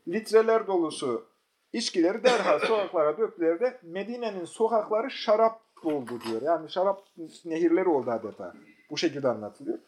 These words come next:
Yine kıblenin değiştirilmesi haberini bir sahabe getirdiği zaman işte Beytül Makdis'e doğru namaz kılan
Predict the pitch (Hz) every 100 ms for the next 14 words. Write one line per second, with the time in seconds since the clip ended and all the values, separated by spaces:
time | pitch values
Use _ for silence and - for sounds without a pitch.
0 | _ _ _ _ 180 220 247 - _ _
1 | _ _ _ - 202 202 233 247 208 220
2 | 214 226 226 226 247 240 220 170 156 170
3 | 226 - 269 - 190 - _ _ _ _
4 | _ - - 208 214 196 175 190 220 247
5 | 214 180 135 98 _ _ _ _ _ _
6 | 180 - 185 160 202 214 208 202 196 220
7 | 208 202 185 147 - _ 165 160 247 -
8 | 190 160 123